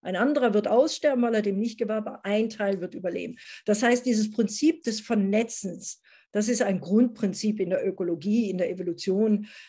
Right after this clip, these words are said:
überall. Das, das sind, äh, das ist ein Prinzip. Hier ist ebenfalls, haben sich Forscher mal, äh, die, die Mühe gemacht, das zu, zu ben-, quantifizieren für eine Farm.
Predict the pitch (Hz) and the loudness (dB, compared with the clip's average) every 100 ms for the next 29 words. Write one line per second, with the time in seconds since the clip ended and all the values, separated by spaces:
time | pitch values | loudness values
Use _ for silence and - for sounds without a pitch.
0 | _ 214 214 196 196 196 190 - 190 185 | _ 0 2 2 0 0 -2 -2 -2 -2
1 | - - 196 202 202 - 196 185 180 180 | -8 -4 0 0 0 -6 -4 0 0 -2
2 | 185 202 214 196 185 190 - - 233 - | -4 -8 -2 0 0 -4 -4 0 0 4
3 | 220 196 - - - _ 190 208 208 214 | 2 2 -6 -12 -20 _ 0 0 2 0
4 | 214 202 190 196 - - 196 214 208 185 | 0 -2 -2 -4 -4 0 0 2 0 0
5 | 185 185 185 - _ - 190 175 175 170 | 0 -2 -4 -18 _ -6 -2 0 0 0
6 | 185 185 175 185 175 175 202 240 185 175 | -4 -6 -6 -6 -4 2 4 6 4 0
7 | 220 - 196 202 - 196 185 170 - - | -4 -2 -4 -4 -6 -6 -4 -6 -10 -10
8 | 151 170 - - 196 196 - - - 202 | -8 -8 -6 -4 -2 -4 -10 -12 -2 4
9 | 240 214 214 190 180 160 - - 175 180 | 4 4 0 -2 -4 -6 -10 -10 -6 -2
10 | 233 254 | 0 0